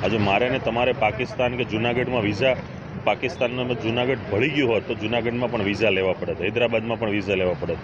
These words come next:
ત્યારે સરદાર સાહેબ ન હોત તો આજે સમગ્ર ભારતની રચના થઈ, એટલે અખંડ ભારતના ઘડવૈયા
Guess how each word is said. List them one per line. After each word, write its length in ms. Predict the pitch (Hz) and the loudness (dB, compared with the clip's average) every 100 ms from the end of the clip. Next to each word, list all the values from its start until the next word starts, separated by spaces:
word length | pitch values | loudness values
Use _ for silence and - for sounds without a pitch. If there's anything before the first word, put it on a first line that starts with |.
| - - - - | -8 -10 -8 -2
ત્યારે 180 | 113 | 0
સરદાર 400 | 117 110 107 147 | 0 0 4 4
સાહેબ 260 | 135 131 117 | 4 0 0
ન 80 | 113 | 0
હોત 220 | 113 117 113 | 0 0 0
તો 80 | |
આજે 300 | 107 107 113 104 - - - | 0 2 0 0 -6 -8 -6
સમગ્ર 280 | 110 113 113 | -2 0 0
ભારતની 420 | 98 104 123 123 | 2 2 2 2
રચના 300 | 107 - 104 | 0 -2 -2
થઈ, 80 | 95 | -2
એટલે 120 | 98 | 0
અખંડ 260 | 92 - 139 | 0 0 0
ભારતના 420 | 113 113 117 113 | 2 2 2 -2
ઘડવૈયા 480 | 92 98 107 107 | -2 0 2 2